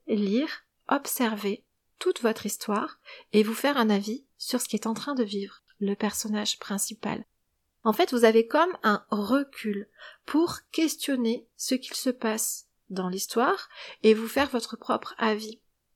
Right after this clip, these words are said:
Si vous prenez le temps de vous poser les trois questions que je vous ai données jusqu'à maintenant,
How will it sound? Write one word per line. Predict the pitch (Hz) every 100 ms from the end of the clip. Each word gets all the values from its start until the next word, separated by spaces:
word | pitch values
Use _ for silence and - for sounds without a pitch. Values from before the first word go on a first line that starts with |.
| _ _ _ _
Si | - - 339
vous | 262
prenez | - 262 269
le |
temps | - 254
de | 247
vous | 214
poser | - 226 233 226 - _ _
les | - 208
trois | - 269
questions | 285 240 - 220
que | 214
je | 208
vous | 196 202
ai | 202
données | 190 190
jusqu'à | 196 - 190
maintenant, | 185 180 - 185 294